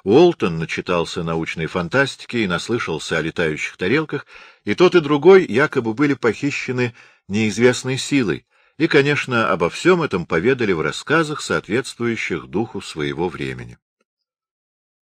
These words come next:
Опасность оказаться обвинённым в убийстве, которая подстерегает свидетелей похищений,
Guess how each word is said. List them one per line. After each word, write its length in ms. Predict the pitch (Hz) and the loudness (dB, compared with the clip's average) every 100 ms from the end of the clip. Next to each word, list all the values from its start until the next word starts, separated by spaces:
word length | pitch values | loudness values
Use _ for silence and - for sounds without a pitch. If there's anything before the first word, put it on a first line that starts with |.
| _ _ _ _ _ _ _ - | _ _ _ _ _ _ _ -4
Опасность 1040 | 98 - 117 110 - 101 - - - - | -4 0 -2 -2 -4 -4 -4 -10 -18 -8
оказаться 720 | 95 95 98 104 104 - 98 | -4 0 2 2 0 0 0
обвинённым 680 | 90 80 92 98 101 95 95 | 0 -2 0 0 0 0 -2
в 60 | 87 | -2
убийстве, 640 | 85 120 127 - 80 65 _ _ _ _ _ _ _ | 0 -2 -4 -6 -8 -8 _ _ _ _ _ _ _
которая 480 | - 85 104 101 101 | -4 2 4 6 6
подстерегает 760 | - 95 - 101 98 101 92 - | 4 -4 -2 0 4 4 4 0
свидетелей 600 | - 95 95 87 92 87 | -4 0 0 0 -2 -2
похищений, 800 | 92 85 104 - 95 71 64 | -4 -8 -6 -4 -2 -4 -8